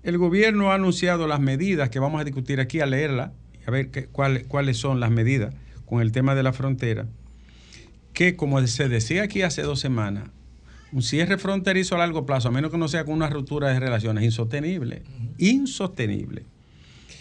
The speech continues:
Speaker 1: De todas formas, hoy se anunciarán las encuestas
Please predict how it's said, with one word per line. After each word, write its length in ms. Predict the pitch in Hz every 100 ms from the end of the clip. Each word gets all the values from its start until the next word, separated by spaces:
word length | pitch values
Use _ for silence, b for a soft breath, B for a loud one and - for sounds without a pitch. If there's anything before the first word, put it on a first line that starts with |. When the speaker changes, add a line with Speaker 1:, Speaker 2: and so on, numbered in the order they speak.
| B B
Speaker 1:
De 120 | 127
todas 320 | 113 185 208
formas, 720 | 208 185 160 123 117 113 - - - - -
hoy 220 | 165 190
se 140 | 196 170
anunciarán 580 | 160 - 135 147 165 143
las 200 | 135 131
encuestas 720 | 117 - 135 - - 107